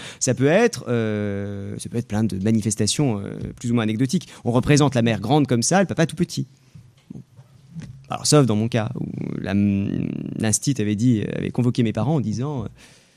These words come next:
C'est bizarre quand même, d'habitude on représente le, le père plus grand que la mère, mais il, il vous représente toujours plus grand. »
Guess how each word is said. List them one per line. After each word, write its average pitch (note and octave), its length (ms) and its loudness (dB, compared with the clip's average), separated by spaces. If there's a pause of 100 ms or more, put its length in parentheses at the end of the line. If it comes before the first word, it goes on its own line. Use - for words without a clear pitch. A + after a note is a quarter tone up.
(160)
C'est - 120 -10
bizarre C3 300 -6
quand A2+ 140 -8
même, D3 400 -6 (160)
d'habitude - 580 -6
on - 60 -6
représente A#2+ 500 -4
le, - 160 -4
le A2+ 120 -2
père A#2+ 160 4
plus B2 120 -2
grand A2+ 140 -2
que A2 60 -8
la G#2+ 60 -4
mère, F3+ 160 2
mais B2+ 200 0
il, A2 260 -4
il - 260 -8
vous - 80 -10
représente C3 280 -4
toujours G3+ 260 -2 (420)
plus E3 120 2
grand. » C#3+ 240 -2